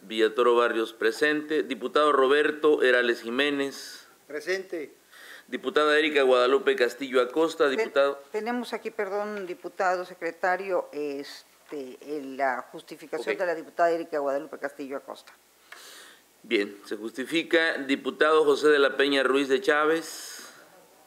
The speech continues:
Speaker 1: Diputada presidenta, le informo la asistencia a esta reunión de tres diputados integrantes de la Comisión de Derechos Humanos. Es cuanto.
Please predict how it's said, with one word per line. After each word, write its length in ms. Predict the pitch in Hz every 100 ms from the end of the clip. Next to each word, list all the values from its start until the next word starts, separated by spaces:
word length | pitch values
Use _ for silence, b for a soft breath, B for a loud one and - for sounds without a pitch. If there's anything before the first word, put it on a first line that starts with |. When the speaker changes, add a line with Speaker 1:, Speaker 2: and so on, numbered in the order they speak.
| _ - - - B B B B -
Speaker 1:
Diputada 500 | 120 120 123 147 143
presidenta, 600 | 131 131 131 147 170 165
le 120 | 151
informo 580 | 131 131 156 165 160 156
la 140 | 120 120
asistencia 560 | 120 - 156 151 147
a 20 |
esta 180 | 135 147
reunión 840 | 131 123 123 147 156 160 - 120 117
de 220 | 117 113
tres 640 | - 143 165 160 - 113
diputados 600 | 117 110 113 135 139 139
integrantes 600 | 123 113 113 123 135 135
de 60 | 117
la 120 | 110
Comisión 640 | 110 107 107 117 117 120 110
de 180 | 104 107
Derechos 680 | 104 110 110 113 107 107 -
Humanos. 520 | 107 101 92 - -
Es 120 | -
cuanto. 280 | - 104 92